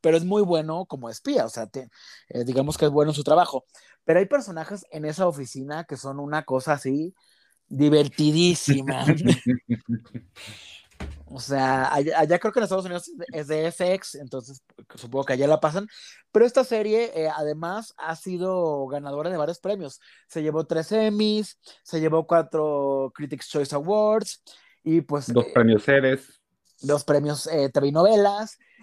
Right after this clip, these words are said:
Speaker 1: ¿Eh? Y todo
Speaker 2: <laughs>
Speaker 1: sucede en este mundo del espionaje. Es una comedia cien por ciento muy adulta, donde todo el tiempo hablan de sexo, de drogas, donde hay, hay crítica a la, a la sociedad, a la política.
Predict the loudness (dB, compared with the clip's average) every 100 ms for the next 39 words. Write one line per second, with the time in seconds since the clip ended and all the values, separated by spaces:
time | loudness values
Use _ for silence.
0 | -14 -12 -12 -6 0 2 2 0 2 2
1 | 4 2 -4 -6 -4 0 0 0 -2 -2
2 | -4 -6 -8 -8 -10 -8 -8 -8 -10 -12
3 | -12 -10 -8 -6 -6 -6 -6 -6 -6 -6
4 | -8 -10 _ _ 4 6 6 6 4 2
5 | -2 0 0 0 -2 -2 -4 -6 -16 _
6 | -8 -8 0 4 6 4 0 2 2 0
7 | -6 _ _ -14 -12 -8 -4 0 0 -2
8 | -6 -6 -6 -6 -8 -6 -6 -6 -6 -6
9 | -6 -6 -6 -6 -6 -6 -8 -10 -12 -12
10 | -12 -14 -8 -8 -8 -8 -4 0 2 4
11 | 2 0 0 4 4 4 0 2 6 8
12 | 6